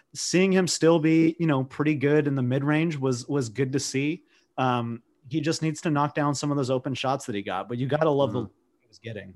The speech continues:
Speaker 2: Yeah, absolutely. Um, coming up, we're gonna be talking Maxi Kleber being very weird about getting dunked on, and then some quick game two predictions. Uh, but first, look, if you're listening to this, you might be the hiring expert for your company. And what you need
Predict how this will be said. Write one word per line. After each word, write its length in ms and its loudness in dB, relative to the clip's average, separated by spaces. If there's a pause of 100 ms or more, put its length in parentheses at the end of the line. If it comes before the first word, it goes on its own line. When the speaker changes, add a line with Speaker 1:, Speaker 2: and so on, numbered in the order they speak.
(540)
Speaker 2:
Yeah, 200 0 (140)
absolutely. 600 -6 (120)
Um, 480 -4 (320)
coming 220 4
up, 260 4 (540)
we're 100 -8
gonna 80 2
be 20 -8
talking 240 2
Maxi 300 0
Kleber 300 0
being 280 -2
very 220 0
weird 280 -2
about 200 -4
getting 200 -6
dunked 320 -2
on, 160 0
and 60 -4
then 80 -6
some 160 -16
quick 240 -6
game 180 -8
two 200 -12
predictions. 680 -12 (140)
Uh, 420 -14
but 280 -8
first, 580 -4
look, 200 -10
if 80 -20
you're 120 -4
listening 320 -4
to 40 -8
this, 360 -4 (920)
you 100 -6
might 180 0
be 60 -4
the 120 0
hiring 320 0
expert 360 -6
for 60 -10
your 120 -8
company. 340 -8 (440)
And 80 -6
what 120 -2
you 60 -2
need 400 0